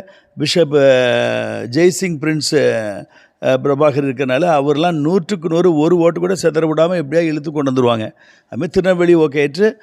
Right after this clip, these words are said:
ஆகவே, இப்படி ஒரு சர்வேயை உங்களுக்கு நான் தெரியப்படுத்துகிறேன். வெகு விரைவில் தேர்தல் வரப்போகிறது. இப்பொழுது திருச்சபை மக்கள் செய்ய வேண்டிய காரியம்,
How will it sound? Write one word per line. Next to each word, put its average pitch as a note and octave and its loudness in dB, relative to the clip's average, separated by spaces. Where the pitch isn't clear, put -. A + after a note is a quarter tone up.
ஆகவே, D#3+ 0
இப்படி G3 2
ஒரு D#3 4
சர்வேயை F3+ 4
உங்களுக்கு D3+ -2
நான் D3 -4
தெரியப்படுத்துகிறேன். C#3 -2
வெகு F#3+ 2
விரைவில் C3+ 0
தேர்தல் D3 0
வரப்போகிறது. C3 0
இப்பொழுது E3 0
திருச்சபை F#3 0
மக்கள் D3+ -2
செய்ய D3+ -2
வேண்டிய D3 -2
காரியம், A2+ -2